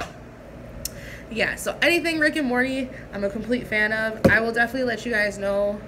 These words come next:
on the Chronic Network prize ticket if I win or not. Chances are I probably won't. But, uh,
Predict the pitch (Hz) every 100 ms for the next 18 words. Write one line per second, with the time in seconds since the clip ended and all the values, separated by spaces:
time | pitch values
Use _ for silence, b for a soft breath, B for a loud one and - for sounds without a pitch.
0 | - - 196 190 185 185 175 160 - 190
1 | 190 190 - - 196 190 190 190 185 -
2 | - 175 180 180 - 208 202 202 - B
3 | B B B 190 208 208 208 202 202 202
4 | - - - - - - 196 180 185 185
5 | 185 196 190 190 190 196 - - - B
6 | B B - 220 214 208 196 285